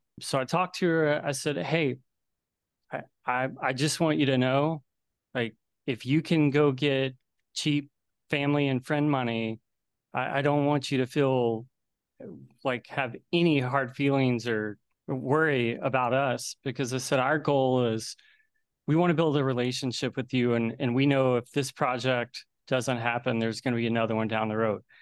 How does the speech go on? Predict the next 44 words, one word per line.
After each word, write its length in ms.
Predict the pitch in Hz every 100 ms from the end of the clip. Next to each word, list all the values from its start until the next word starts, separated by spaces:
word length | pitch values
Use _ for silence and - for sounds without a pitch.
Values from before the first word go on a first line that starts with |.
| - _ -
I 40 | 156
mean, 240 | 170 160
she 260 | - - 185
was 160 | 170
able 220 | 185 175
to 80 | 160
get, 320 | 143 165 147
like, 240 | 131 117 -
eight 220 | 147 147
percent 540 | - 135 - 180 120 123 _ -
with 180 | 139 135 -
no 460 | 120 143 143 143 143
money 280 | 139 139
down 440 | 127 147 156 131 127
from 240 | 127 123
a 100 | 123
family 380 | 120 127 123 120
friend 400 | - 165 156 135
who 240 | 127 127
was 220 | 127 120 131
essentially 720 | - 160 143 139 127 120 110 -
gonna 180 | 147 131
go 220 | 143 131
in 180 | 143 139
with 140 | 123
her 100 | 123
on 120 | 110
the 80 | 107
project. 720 | - 127 120 120 104 - -
And 220 | - 123
so 540 | - 139 123 120 113 - _ _ _ _ _ -
I, 140 | - -
I 140 | 165
think 200 | 160 175
she 120 | -
was 180 | 160 131
really 240 | 151 147
appreciative, 680 | 135 131 139 127 160 147 143 131
but 240 | 143 123 - _ _ _ -
I, 140 | 147
I 120 | - 160
wanna 200 | 175 156
reiterate 560 | 135 139 143 131 120
that, 440 | 139 123 123 123